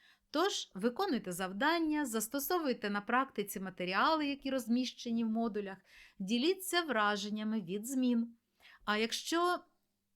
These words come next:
цю лекцію дивиться хтось у якості гостя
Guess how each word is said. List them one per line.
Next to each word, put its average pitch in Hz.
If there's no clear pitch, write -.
цю 262
лекцію 185
дивиться 233
хтось 175
у 196
якості 175
гостя 247